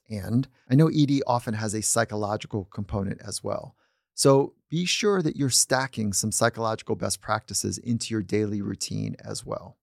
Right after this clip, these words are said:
Start your free online visit today at hims dot com slash finding mastery. That's Hims, H I M S dot com slash finding mastery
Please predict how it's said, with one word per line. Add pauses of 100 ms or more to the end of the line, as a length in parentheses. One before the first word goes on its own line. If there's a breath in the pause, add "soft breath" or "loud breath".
(100)
Start
your
free
online
visit
today
at
hims (120)
dot
com (280)
slash
finding
mastery. (340)
That's
Hims, (340)
H
I
M
S (320)
dot
com
slash
finding
mastery